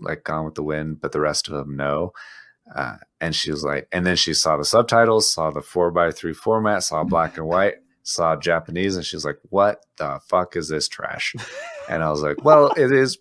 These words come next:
Speaker 1: arguably one of the greatest movies ever made." And she was like, <laughs> "No, I'm not watching it." But I do think if she did watch it, the characters and the story and everything would connect,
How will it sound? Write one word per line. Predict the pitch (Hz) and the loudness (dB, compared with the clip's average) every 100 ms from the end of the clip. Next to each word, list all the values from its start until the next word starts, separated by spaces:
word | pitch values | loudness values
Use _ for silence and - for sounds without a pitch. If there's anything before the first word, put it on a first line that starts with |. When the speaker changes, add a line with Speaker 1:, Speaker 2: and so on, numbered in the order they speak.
| _ _ _ - | _ _ _ 4
Speaker 1:
arguably | 123 117 120 113 107 | 6 6 4 4 2
one | 107 | 2
of | |
the | 104 | 2
greatest | 98 101 92 | 4 4 2
movies | 101 90 85 | 0 0 0
ever | 85 85 | 0 0
made." | 92 85 | 2 2
And | 80 | -2
she | - | -6
was | 85 | -2
like, | 95 110 | -2 0
<laughs> | |
"No, | 117 127 151 127 120 104 85 | 2 4 2 4 6 6 4
I'm | 82 | 0
not | 80 - | -4 -8
watching | - - - | -10 -12 -10
it." | - - - - - - | -12 -12 -16 -12 -8 2
But | 107 | 6
I | 95 | 6
do | 82 113 120 | 4 2 2
think | 110 101 85 78 - - _ _ _ _ _ | 2 -2 -4 -6 -12 -20 _ _ _ _ _
if | 95 92 | 2 2
she | - 85 | 2 0
did | 78 85 | 0 0
watch | 73 76 71 - | 0 0 -2 -6
it, | 71 - | -8 -8
the | 85 76 | -10 -8
characters | - 90 92 90 95 87 80 | 0 2 2 0 0 0 0
and | 76 | -6
the | 73 | -8
story | - - 80 80 | -6 -2 0 0
and | 76 | 0
everything | 78 78 73 78 71 | -2 -2 -4 -10 -8
would | 71 - | -10 -10
connect, | 73 71 69 - | -10 -6 -8 -8